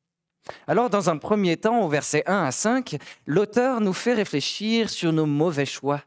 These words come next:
humains. Pour bien comprendre le mauvais choix du peuple d'Israël dans ce passage, nous devons revenir trois cents ans plus tôt, au moment de la conquête de la terre promise.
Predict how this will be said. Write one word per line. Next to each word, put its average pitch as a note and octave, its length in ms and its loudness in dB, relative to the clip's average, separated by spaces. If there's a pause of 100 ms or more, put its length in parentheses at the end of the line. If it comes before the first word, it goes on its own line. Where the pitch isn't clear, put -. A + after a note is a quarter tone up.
(280)
humains. A2+ 320 -4 (1600)
Pour F3 140 0
bien B3 140 2
comprendre G#3+ 400 2
le F3 60 2
mauvais E3 320 2
choix F3 320 0
du B2 160 -4
peuple E3 340 -2
d'Israël C#3+ 480 0
dans C3 100 0
ce - 100 -12
passage, F#3+ 460 -2 (360)
nous F3 140 0
devons A3 320 2
revenir F3 640 0
trois E3+ 240 -2
cents C3 420 -2
ans D3 140 -2
plus B2+ 260 -8
tôt, C3 380 -6 (260)
au - 80 0
moment F3+ 380 2
de D3 100 -2
la C#3 120 2
conquête - 640 -4
de B2 80 -2
la A2+ 100 2
terre C3 240 -4
promise. A2 720 -6